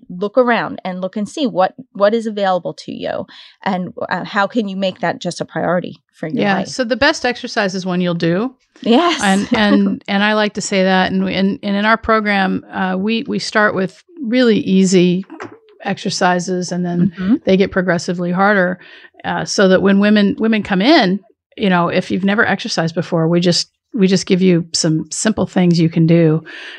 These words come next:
Speaker 2: to, you know, like, maybe push up against a wall, you know, just
Speaker 1: Yeah.
Speaker 2: to get you, just to get you moving again.
Speaker 1: Yep.
Speaker 2: And if you want to s-, you know, I think it's really important to have a morning routine. A morning routine will set you up for the whole day. And you talked about, you know, how you're reading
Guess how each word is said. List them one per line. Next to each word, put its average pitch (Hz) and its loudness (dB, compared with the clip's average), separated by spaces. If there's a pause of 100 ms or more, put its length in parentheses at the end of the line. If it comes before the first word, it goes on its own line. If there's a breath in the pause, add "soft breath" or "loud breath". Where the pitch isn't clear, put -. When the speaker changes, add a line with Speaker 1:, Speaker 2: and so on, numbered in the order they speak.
(160 loud breath)
Speaker 2:
to, 180 2
you 196 6
know, 190 6
like, 208 0
maybe 269 4
push - -4
up 269 0
against 240 -4
a 220 -2
wall, 196 -4
you 220 -4
know, 190 -2
just 214 2
Speaker 1:
Yeah. 311 2
Speaker 2:
to 285 4
get - 0
you, 233 0
just - -6
to 311 -2
get - -2
you 226 -2
moving 185 2
again. 151 -2 (480 loud breath)
Speaker 1:
Yep. 202 0 (440 loud breath)
Speaker 2:
And 254 0
if - -4
you 294 2
want 370 0
to 539 -4
s-, - -6
you 269 2
know, 262 0
I 247 0
think 403 -6
it's 285 -6
really 254 0
important 208 -2
to 196 -2
have 190 2
a 175 2
morning 165 2
routine. 156 0
A 185 -2
morning 240 4
routine 220 2
will 185 0
set - 0
you 190 4
up 170 -2
for 170 2
the 165 0
whole 165 0
day. 156 -4 (600 loud breath)
And 185 0
you 196 -2
talked 202 -2
about, 190 -2
you 190 -4
know, 175 -4
how 185 -2
you're 180 -4
reading 170 0